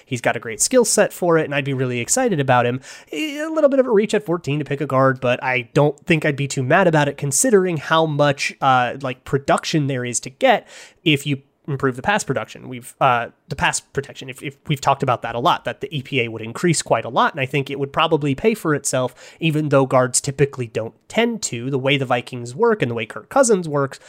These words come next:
I think is valuable enough. So with that in mind, the difference between Penei Sewell, who I'd be doing backflips over, and Elijah Vera Tucker, who I'd still be pretty happy with, is that worth an entire guy in the third round? I mean, Mock Draft Monday,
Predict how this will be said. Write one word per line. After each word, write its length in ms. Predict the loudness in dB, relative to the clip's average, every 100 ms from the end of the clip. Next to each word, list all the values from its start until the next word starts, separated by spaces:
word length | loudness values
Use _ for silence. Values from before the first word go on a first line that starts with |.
| -20 -4
I 140 | 0 2
think 140 | 4
is 80 | 4
valuable 420 | 2 2 -4 -14
enough. 280 | -16 -20 -2
So 140 | 2
with 240 | 4 4 2
that 140 | 0
in 100 | 2
mind, 280 | 2 2 2
the 60 | 4
difference 360 | 2 0 -6
between 240 | -4 -4 -2
Penei 260 | -2 -2
Sewell, 400 | 0 2 4 4
who 200 | 4 2 2
I'd 160 | -2
be 80 | -2
doing 180 | -12 -4
backflips 580 | -2 -2 -2 -8 -6 -10
over, 340 | -4 -4 -4 -2
and 220 | -2 -2 2
Elijah 280 | 4 4
Vera 180 | 0 -2
Tucker, 380 | -2 -4 -2 -6 -2
who 140 | 0
I'd 120 | 2
still 180 | 0 -2
be 120 | -4
pretty 200 | -2 -2
happy 360 | 0 -2 -2 -4
with, 320 | -4 -10 -12 _ -4
is 180 | -2 2
that 240 | 0 2
worth 320 | 4 4 2 0
an 100 | 2
entire 520 | 2 0 0 2 2
guy 220 | 2 2
in 140 | 2 0
the 60 |
third 220 | 0 0
round? 180 | 0 -2
I 80 | -2
mean, 160 | -2 0
Mock 180 | 0
Draft 220 | 2 -2 0
Monday, 340 | 0 2 0